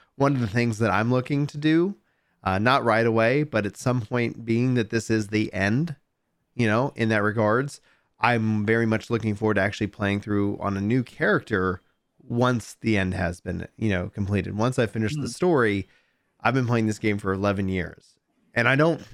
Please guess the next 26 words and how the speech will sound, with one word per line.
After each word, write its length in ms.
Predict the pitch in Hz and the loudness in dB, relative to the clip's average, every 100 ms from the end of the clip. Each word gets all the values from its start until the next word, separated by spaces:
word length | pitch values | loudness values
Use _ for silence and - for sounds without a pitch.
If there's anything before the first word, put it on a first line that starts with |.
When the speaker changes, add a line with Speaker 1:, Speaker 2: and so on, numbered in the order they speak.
| - _ - | -20 _ -2
Speaker 1:
play 120 | 127 | 0
multiple 320 | 123 113 107 | 0 -2 -6
characters, 560 | - 87 - - - - | -6 -8 -8 -16 -18 -8
and 100 | 104 | -4
I 120 | 107 | -2
don't 340 | 107 135 139 - _ _ _ _ _ _ | 2 2 2 -2 _ _ _ _ _ _
go 160 | 123 123 | 0 2
replay 380 | 123 117 110 98 | 2 2 0 0
the 100 | 95 | -2
story. 360 | - 87 85 | -4 -4 -4
I, 140 | - - | -6 -6
these 340 | 113 131 135 | -2 0 2
aren't 180 | 131 117 | 0 0
things 200 | 120 120 | 0 0
that 100 | 110 | 2
are 160 | 107 107 | 2 2
ever 220 | 104 104 | 2 2
like, 320 | 95 98 - _ 185 | 0 -2 -4 _ 0
"Yeah, 140 | 151 | 2
that's 180 | 131 127 | 2 0
what 60 | 123 | 0
I 40 | |
wanna 220 | 110 101 | 2 0
do." 240 | 98 107 92 | 0 0 0
But 160 | 101 101 | -4 -2
then 220 | 104 | -2